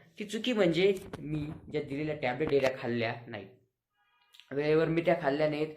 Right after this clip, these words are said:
मिस केल्या आणि त्यामुळे डॉक्टरसुद्धा म्हणाले की, "ए, आतापर्यंत हे पूर्ण केस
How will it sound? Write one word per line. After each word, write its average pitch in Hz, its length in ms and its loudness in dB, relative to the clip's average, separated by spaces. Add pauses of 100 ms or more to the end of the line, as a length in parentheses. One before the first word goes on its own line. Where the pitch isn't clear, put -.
(280)
मिस 170 300 0
केल्या 143 260 4
आणि 143 320 -4
त्यामुळे 151 320 2
डॉक्टरसुद्धा 170 440 0
म्हणाले 214 240 -2
की, - 360 -8 (120)
"ए, - 60 -4 (500)
आतापर्यंत 185 480 4
हे 175 100 4
पूर्ण 160 320 0
केस 165 400 -4